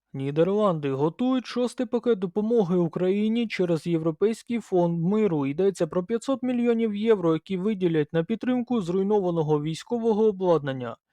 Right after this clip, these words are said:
Про це повідомили в Міністерстві оборони Нідерландів. Нідерланди беруть участь у навчальній місії Євросоюзу. Додаткові п'ятсот мільйонів євро також будуть надані для підтримки зруйнованого військового обладнання.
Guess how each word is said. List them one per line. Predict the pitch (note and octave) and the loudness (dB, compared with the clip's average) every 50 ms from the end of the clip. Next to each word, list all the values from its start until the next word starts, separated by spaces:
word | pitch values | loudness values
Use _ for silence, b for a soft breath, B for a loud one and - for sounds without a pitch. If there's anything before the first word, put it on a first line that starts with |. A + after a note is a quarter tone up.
| b b b b _ | b b b b _
Про | - D3+ D3+ | -6 -4 -4
це | - - A#3 A3 | -4 -6 -6 -4
повідомили | - B3+ A3+ A#3+ A3+ G#3 A#3 A#3 A#3 A#3+ A#3+ A#3+ A#3+ A3+ | -2 -2 -2 -2 -2 0 0 0 2 0 0 2 2 2
в | F#3 | 2
Міністерстві | F3 E3+ E3+ F#3 G#3 G3+ - - - G3+ F3+ D#3+ - - _ - E3 | 0 0 0 0 0 -2 -2 -2 -2 -2 -2 -2 -6 -12 _ -2 -2
оборони | D#3+ D#3 D3+ D#3 D#3 F3+ G3+ A3 A3 A3+ A3 | -2 2 2 2 2 2 2 0 0 0 0
Нідерландів. | G#3 F3+ E3+ D#3 D#3+ D#3+ E3 F3 F#3 F3 D#3 C#3 B2+ B2 A#2+ - _ _ _ _ _ _ _ _ | 0 0 0 0 0 0 2 2 2 2 0 0 -4 -6 -8 -10 _ _ _ _ _ _ _ _
Нідерланди | - D#3 F#3 F#3+ A3+ A#3 A#3 A3 G#3+ F#3+ E3 D3+ D3 | -4 -2 0 0 2 2 2 4 2 2 2 2 0
беруть | C#3+ D3 E3 G3+ A#3+ A3+ - - | 0 0 0 0 0 -2 -4 -4
участь | C4 A#3 A#3 G#3+ - E3+ D3+ - - | -2 -2 -2 0 0 -2 -4 -2 -4
у | D#3+ | -2
навчальній | D#3+ E3+ F3 D#3+ - - A3+ A3+ A#3 A3+ A3+ A3 | -2 0 -2 -2 0 2 2 2 2 0 0 0
місії | G3 F3+ F#3 G3 F#3+ - - A#3 A#3 A#3 A3 | 0 0 -2 -4 -4 -6 -6 -4 -4 -2 -2
Євросоюзу. | G3+ F#3 E3+ E3 D#3+ D3+ - - E3 F3+ G3 G#3+ G#3+ F#3 D3 - C3 - - _ _ _ _ _ _ _ | -2 -2 0 0 -2 -4 -4 -4 -4 -2 -2 -2 -2 -2 -4 -6 -10 -14 -16 _ _ _ _ _ _ _
Додаткові | D#3 D3+ D#3+ F#3+ G3+ - _ B3+ B3 A#3 F#3+ E3+ D3+ | -6 -2 0 0 0 0 _ 0 0 0 2 0 -2
п'ятсот | D3 - D#3+ E3+ - - C4 B3+ - | -2 -2 -4 -4 -4 -4 -4 -4 -2
мільйонів | B3 B3 A#3+ A#3 A#3+ A#3 A3+ A3 G#3 F#3 F3 | -2 -2 0 2 2 2 2 2 0 -2 -2
євро | E3+ F#3+ A3+ A3+ G#3+ F#3 E3 | -2 0 0 2 2 2 0
також | D3+ - D3+ - A3 A3 F3+ | 0 -2 -4 0 0 0 0
будуть | E3+ D#3+ D#3+ F3+ A3+ A3 A#3 A3+ - - | 0 -2 -4 -4 -2 -2 -2 -4 -4 -2
надані | A3+ A3 F#3+ D#3+ E3 D#3+ D#3+ D#3 | 0 0 2 2 0 0 0 -2
для | D3 D#3 E3 F3 | -2 -2 -4 -2
підтримки | - A#3 A3+ - A#3+ C4 B3+ A#3+ A3+ B3 A#3 | -4 -6 -8 -6 -4 -4 -4 -4 -4 -4 -4
зруйнованого | F#3 E3+ F#3+ G#3 G#3 G#3+ G#3 F3 E3+ E3 E3 D3+ D3+ D#3 D3+ | -4 -2 -2 -2 0 0 0 0 0 0 -2 0 0 0 0
військового | D#3 F3 E3+ - - - A#3 A3+ A3+ A3+ G3 G#3 A3 | 0 -2 -4 -6 -6 -6 -4 -2 0 0 2 2 2
обладнання. | G#3+ F#3 F3 F3+ E3+ E3 D3+ C#3+ C#3+ C3+ B2+ B2 A#2+ | 0 0 0 2 2 2 2 0 -4 -6 -6 -6 -8